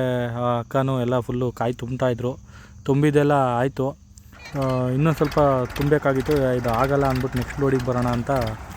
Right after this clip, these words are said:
ಹೋಗ್ತಾ ಇದ್ದೆ. ಮತ್ತು ಈ ಥರ ಗಾಡಿ ಇರೋದು ತುಂಬ ರೇರು.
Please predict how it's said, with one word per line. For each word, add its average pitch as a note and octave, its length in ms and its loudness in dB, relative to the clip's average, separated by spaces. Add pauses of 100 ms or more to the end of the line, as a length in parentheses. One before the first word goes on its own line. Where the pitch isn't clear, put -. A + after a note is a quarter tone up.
(200)
ಹೋಗ್ತಾ B2+ 280 2
ಇದ್ದೆ. A#2+ 440 -2 (1300)
ಮತ್ತು C3+ 200 6
ಈ E3 80 8
ಥರ D#3+ 200 4
ಗಾಡಿ C3+ 320 4
ಇರೋದು D3+ 300 0
ತುಂಬ C#3 320 0
ರೇರು. B2+ 500 0